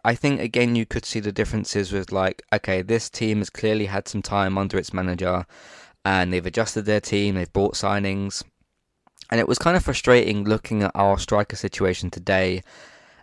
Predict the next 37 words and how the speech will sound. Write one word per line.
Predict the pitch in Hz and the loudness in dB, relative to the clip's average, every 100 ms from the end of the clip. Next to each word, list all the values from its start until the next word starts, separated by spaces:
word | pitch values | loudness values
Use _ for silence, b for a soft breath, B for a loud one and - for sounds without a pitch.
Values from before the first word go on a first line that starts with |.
| B | B
and | 104 101 | 2 4
the | |
midfield | 98 92 - 104 98 92 | 2 0 0 2 4 2
and | 92 | -4
thinking, | 95 95 - 95 95 | -4 -4 -2 -4 -2
"We | 113 143 | 0 0
need | 131 127 | 0 -2
some | - 107 | -2 0
more | 104 | 2
midfielders. | 98 92 - 98 92 90 | 2 -2 0 0 0 -2
We | 98 123 | 0 2
need | 127 107 | 2 2
another | 104 101 98 | 0 0 0
striker." | 113 - 92 95 92 | -4 -4 -4 -2 -6
And | 82 | -2
that's | 120 131 | 0 2
no | 139 | 0
disrespect | 113 110 107 - 101 | 0 -2 -4 -6 -6
to | 104 | -4
Weghorst, | 90 92 92 87 95 | -4 -2 -2 -4 -6
obviously, | 90 87 95 | -8 -6 -6
he's, | 87 | -4
like, | 95 87 | -6 -6
just | - 95 | -6 -4
got | 104 98 | -4 -2
here | 95 | -4
and | 90 | -4
everything. | 87 92 90 87 - B B B B B B B B - | -6 -4 -4 -4 -10 B B B B B B B B 4
But, | 110 107 101 - _ _ _ _ _ _ _ _ | 6 8 6 2 _ _ _ _ _ _ _ _
um, | 104 107 104 101 101 104 | 4 6 4 2 0 2
'cause, | 123 113 | 2 4
like, | 113 107 - | 2 2 0
in | 107 | -8
terms | - 160 185 | 0 0 2
of, | 143 | 2
like, | 110 95 - - _ | 4 2 0 -16 _
um, | 104 101 98 92 92 | 4 4 2 -2 -6